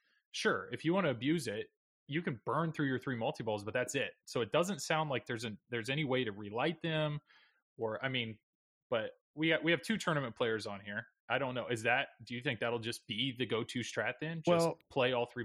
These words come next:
Speaker 2: okay,
Speaker 1: multi-balls?
Speaker 2: while I really wanna talk about the strategy, I really wanna lean into you catfishing Dwight.
Speaker 1: Yeah, yeah. <laughs> Yeah, yeah.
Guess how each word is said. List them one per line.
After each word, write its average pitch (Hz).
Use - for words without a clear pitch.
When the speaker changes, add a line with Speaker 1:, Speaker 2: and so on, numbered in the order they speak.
Speaker 2:
okay, 127
Speaker 1:
multi-balls? 135
Speaker 2:
while 151
I 143
really 147
wanna 175
talk 117
about 123
the 110
strategy, 120
I 127
really 151
wanna 135
lean 123
into 117
you 110
catfishing 113
Dwight. 95
Speaker 1:
Yeah, 98
yeah. 117
<laughs> -
Yeah, 170
yeah. 143